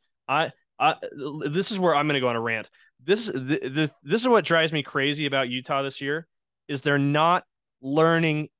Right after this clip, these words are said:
any lessons. They're not fixing any of the mistakes that they've had from week one. And it's, it's so annoying to see them make the same, do the same stuff week after week.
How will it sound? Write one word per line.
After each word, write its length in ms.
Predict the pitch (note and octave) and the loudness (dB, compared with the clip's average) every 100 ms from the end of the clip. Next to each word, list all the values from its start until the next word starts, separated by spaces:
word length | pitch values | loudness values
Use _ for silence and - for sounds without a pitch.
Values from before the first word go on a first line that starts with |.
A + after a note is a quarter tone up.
| - | -4
any 380 | D#3 E3 D#3+ D#3 | -2 0 0 -2
lessons. 960 | C3 C3+ C#3+ - C3 A2 C3 - - _ _ _ _ C3 | -4 -4 -4 -6 -12 -12 -16 -16 -16 _ _ _ _ -4
They're 140 | C3+ | 0
not 320 | C#3+ D#3 E3+ | 2 0 -2
fixing 460 | - F3+ - E3+ D3 | -2 -2 0 -2 -2
any 160 | C#3+ | -2
of 60 | D#3 | -2
the 80 | D#3+ | -2
mistakes 520 | D3+ - D3 C3 - | -4 -4 -2 -2 -4
that 120 | C3+ | -6
they've 160 | C3 B2+ | -6 -2
had 320 | C3 B2+ A#2+ _ _ _ _ | -2 -2 -2 _ _ _ _
from 200 | D3 C3+ | -6 -4
week 220 | C3 C#3 D3+ | -4 -6 -2
one. 280 | A3 B2+ - _ _ _ _ _ | 0 -2 -8 _ _ _ _ _
And 180 | C3+ C3+ | -4 -2
it's, 220 | C3+ - - | -2 -6 -4
it's 300 | C3+ - - _ | -4 -4 -16 _
so 760 | - - - D#3+ E3 F3+ F#3 - | -10 -8 0 4 4 4 0 -4
annoying 500 | D3 C#3+ D#3 C3+ B2 | -6 -2 0 0 -4
to 120 | C3 | -12
see 180 | - D#3 | -10 -6
them 260 | C#3 C3+ | -6 -6
make 200 | C3 C3 | -4 -6
the 80 | B2 | -6
same, 400 | - D3+ D3 C#3 | -4 0 0 -2
do 140 | C3 C3 | -4 -2
the 100 | B2 | -2
same 280 | D3 D#3 | -4 -4
stuff 300 | D#3 E3+ D3+ | -2 0 0
week 260 | B2+ C#3+ D3+ | -2 -6 0
after 280 | D#3+ - D#3+ | -2 0 -6
week. 380 | C#3 C3+ C3 | -4 -4 -6